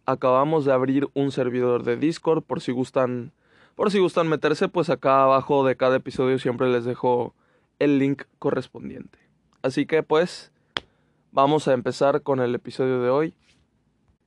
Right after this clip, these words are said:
Para hoy les tengo preparado una entrega más de mi top de películas favoritas de terror. En esta ocasión vamos a hablar de mi favorita número cuarenta y nueve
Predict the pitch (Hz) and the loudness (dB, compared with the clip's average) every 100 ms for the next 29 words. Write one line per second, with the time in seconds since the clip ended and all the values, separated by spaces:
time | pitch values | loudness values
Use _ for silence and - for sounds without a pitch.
0 | _ _ _ _ _ _ _ _ _ - | _ _ _ _ _ _ _ _ _ 0
1 | 139 135 135 143 156 170 147 131 151 147 | 2 4 4 4 4 2 0 0 -2 0
2 | 143 131 - 117 131 135 139 143 - _ | 0 -2 0 2 4 4 2 2 -2 _
3 | _ _ - 156 156 139 147 139 135 135 | _ _ -2 0 0 2 2 2 2 0
4 | 143 147 - _ _ _ _ _ - 110 | 0 -2 -10 _ _ _ _ _ -10 -2
5 | 131 131 - 139 135 143 107 123 123 139 | 0 0 0 -2 0 -4 -2 -4 -2 -2
6 | 127 135 120 120 123 127 120 123 127 151 | -2 -2 -2 -2 -6 -8 -8 -6 0 0
7 | 165 - - 135 131 131 135 131 131 135 | -2 -6 -6 -4 -2 -2 -2 -2 -2 -2
8 | 135 131 131 127 127 127 127 131 160 _ | 0 -2 -2 0 2 0 0 0 -2 _
9 | _ _ _ _ _ _ - 165 165 156 | _ _ _ _ _ _ -6 -4 2 2
10 | 156 156 156 160 160 156 139 131 131 135 | 2 0 0 2 2 2 2 0 0 -2
11 | 135 147 160 175 | 0 0 0 0